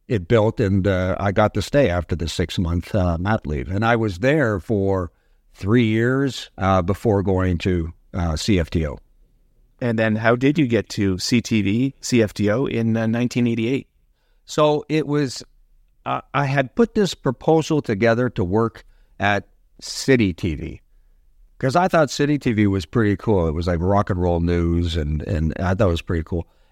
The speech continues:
Speaker 1: And, uh, I ended up just putting this whole proposal together. Uh, but then my girlfriend at the time, my wife now, Lynn, said,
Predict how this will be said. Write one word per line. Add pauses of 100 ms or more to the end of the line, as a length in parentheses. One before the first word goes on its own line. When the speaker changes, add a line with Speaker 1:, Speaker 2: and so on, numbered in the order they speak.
Speaker 1:
And, (140)
uh,
I
ended
up (160)
just (180)
putting
this
whole
proposal
together. (320)
Uh,
but
then
my
girlfriend
at
the
time,
my
wife (200)
now,
Lynn,
said,